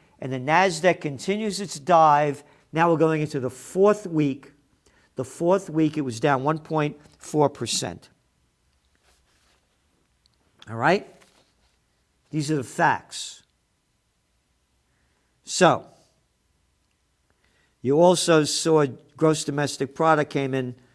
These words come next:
a lot higher than expected. Again, it's the cheap money. But the three major averages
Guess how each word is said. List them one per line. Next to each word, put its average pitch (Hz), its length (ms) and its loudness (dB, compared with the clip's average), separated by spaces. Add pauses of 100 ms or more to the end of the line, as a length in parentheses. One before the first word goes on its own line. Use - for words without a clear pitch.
(120)
a 127 80 -6
lot 127 280 0
higher 123 340 0
than 113 160 -6
expected. 160 600 -2
Again, 123 400 -4 (440)
it's 135 180 -6
the 135 100 -8
cheap 143 360 -6
money. 104 380 -10 (280)
But 139 140 0
the 139 80 0
three 196 300 0
major 185 360 0
averages 143 840 2